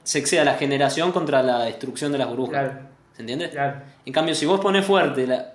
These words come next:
Speaker 1: la hornalla y lo tapás, no dejás que se escape el calor, entonces se generan mucho más rápido las burbujas porque hay ma-, mayor calor y no se llegan a liberar. Por
Speaker 2: Claro.
Speaker 1: esto de que, como decís,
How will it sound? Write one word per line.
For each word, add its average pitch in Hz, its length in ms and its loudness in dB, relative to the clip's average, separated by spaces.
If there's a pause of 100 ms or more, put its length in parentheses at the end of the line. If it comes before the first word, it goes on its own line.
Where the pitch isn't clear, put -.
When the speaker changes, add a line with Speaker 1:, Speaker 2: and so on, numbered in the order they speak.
Speaker 1:
la 120 220 -4
hornalla 127 460 -4
y 127 100 -10
lo 117 140 -6
tapás, 180 580 0 (920)
no 180 280 2
dejás 165 260 2
que 147 80 -2
se - 120 -6
escape 156 240 0
el 156 80 -2
calor, 190 480 2 (400)
entonces 135 440 -2 (600)
se - 220 -4
generan 175 360 2
mucho 196 240 2
más 180 160 2
rápido 170 320 2
las 131 120 2
burbujas 151 300 0
porque 123 200 -6
hay 127 60 -2
ma-, 127 260 -6
mayor 120 340 -8
calor 175 460 0 (400)
y 147 100 -2
no 185 100 4
se 190 120 0
llegan 185 260 4
a 156 60 6
liberar. 135 600 2
Por 127 120 -2
Speaker 2:
Claro. 156 140 4
Speaker 1:
esto 165 100 4
de 139 80 4
que, 135 140 -2
como 135 280 0
decís, - 340 -4